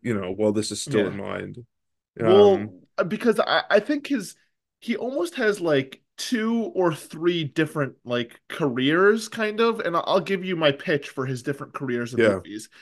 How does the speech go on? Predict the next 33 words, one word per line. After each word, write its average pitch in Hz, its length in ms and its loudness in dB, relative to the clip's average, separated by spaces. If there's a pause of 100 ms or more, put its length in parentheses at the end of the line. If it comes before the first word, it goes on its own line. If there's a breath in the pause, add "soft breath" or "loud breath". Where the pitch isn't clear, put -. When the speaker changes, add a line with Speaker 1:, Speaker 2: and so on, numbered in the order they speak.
(160 loud breath)
Speaker 2:
And 185 160 4
he 202 140 -4
kind 302 200 4
of 180 100 2
Speaker 1:
Yeah. 107 100 4
Speaker 2:
jumps 190 300 4
back 151 320 0
into 151 200 -6
it 135 60 -6
with 135 160 -10
Licorice 135 320 -6
Pizza. 113 320 -8 (320 soft breath)
Hard 233 200 4
Eight, 233 140 4
I 165 60 4
don't 151 240 -2
know 139 180 0
much 131 200 -6
about 120 260 0
of 156 160 -4
it, 190 180 -2 (260)
so - 160 -2
I 147 40 6
won't 147 240 -2
really 139 160 -2
speak - 360 -12
to 113 120 -10
it. - 140 -12 (280 soft breath)
But 156 180 -2
Boogie 196 300 -2
Nights 202 240 0
and 165 100 -6
Magnolia 147 800 -2